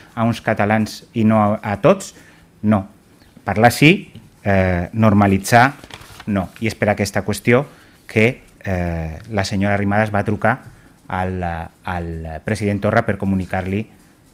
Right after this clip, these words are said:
la seva preocupació pel conflicte social que s'està creant a Catalunya.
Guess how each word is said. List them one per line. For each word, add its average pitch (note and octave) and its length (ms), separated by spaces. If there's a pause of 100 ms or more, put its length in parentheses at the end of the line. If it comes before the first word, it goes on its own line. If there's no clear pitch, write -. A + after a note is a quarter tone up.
la G2 160
seva G2+ 240
preocupació G2 440
pel G2+ 140
conflicte F#2+ 540 (100)
social G2 540
que G2 100
s'està F2 300
creant E2+ 220
a D#2+ 40
Catalunya. D#2+ 380